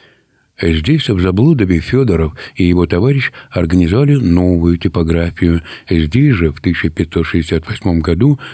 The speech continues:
вышла первая книга литовского периода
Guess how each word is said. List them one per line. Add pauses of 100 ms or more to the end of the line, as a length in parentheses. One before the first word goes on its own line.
(140)
вышла
первая
книга (280)
литовского
периода